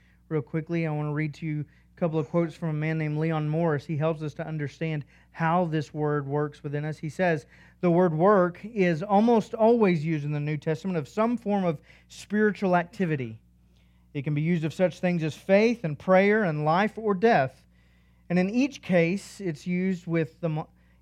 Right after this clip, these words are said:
intention that a force not being human is involved." And here in verse thirteen, it draws attention to the fact that the power manifested in the lives of converts is not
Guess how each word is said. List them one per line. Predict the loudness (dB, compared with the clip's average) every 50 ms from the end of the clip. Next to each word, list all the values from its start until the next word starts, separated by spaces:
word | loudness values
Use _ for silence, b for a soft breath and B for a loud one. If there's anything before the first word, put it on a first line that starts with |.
| b
intention | -6 -6 -2 -2 -4 -4 -2 -4 -4 -2 0
that | 0 0 0
a | 0
force | -4 -4 -6 -4 -2 0 0 0 0 -2 -4 -4
not | -2 0 0 0 0 -2 -2 -4
being | -2 -2 -2 -2 -2 -4
human | -4 -2 0 0 0 0 -2 -6 -6 -8 -10 -14 b b b b b b b -12
is | -10 -6 -4
involved." | -4 -4 -4 -2 0 0 0 -2 -4 -6 -10 _ _ _ _ _ _ _ _ _ _ _ _ _ _ _ _ _ b b b b b b b b _ _ -10
And | -8
here | -2 0 2 2 4 2 2
in | 0 0
verse | 0 0 0 0 -2
thirteen, | -2 -4 -4 -4 -4 -4 -2 -2 -2 -2
it | -4 -6
draws | -4 -2 0 0 0 0 -2
attention | -6 -4 -2 -4 -2 -2 -6 -8 -8
to | -8 -10
the | -8
fact | -4 -2 -2 -2 -2 -4 -8 -20 _ b b b b b b b b b b b b b b b _ _ _ -8
that | -8 -6 -6
the | -8
power | -8 -4 -2 0 0 2 0 0 0
manifested | 0 0 0 0 -2 -2 0 0 -2 -2 -2 -4 -6
in | -4 -4 -2
the | -2
lives | 0 0 0 2 2 0 -2 -2 -4
of | -8 -8 -10 _
converts | -8 -6 -4 -4 -4 -4 -4 -6 -8 -8 -8 _ -12
is | -12 -8 -6
not | -4 -2 -2 -2 -4 -4 -8 -12